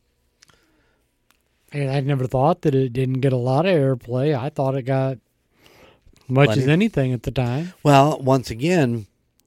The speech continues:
Speaker 2: did it come out? It came out before We Are the World.
Speaker 1: Yeah.
Speaker 2: But what, six months? Did it? Did,
Speaker 1: I
Speaker 2: I think
Speaker 1: could,
Speaker 2: I
Speaker 1: I
Speaker 2: think this was eighty-four, and I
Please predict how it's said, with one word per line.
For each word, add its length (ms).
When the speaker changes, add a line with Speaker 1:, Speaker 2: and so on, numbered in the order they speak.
Speaker 2:
did 300
it 220
come 360
out? 480
It 180
came 340
out 340
before 880
We 160
Are 140
the 100
World. 300
Speaker 1:
Yeah. 260
Speaker 2:
But 460
what, 260
six 300
months? 380
Did 160
it? 180
Did, 220
Speaker 1:
I 160
Speaker 2:
I 80
think 220
Speaker 1:
could, 100
Speaker 2:
I 220
Speaker 1:
I 100
Speaker 2:
think 160
this 200
was 200
eighty-four, 600
and 180
I 120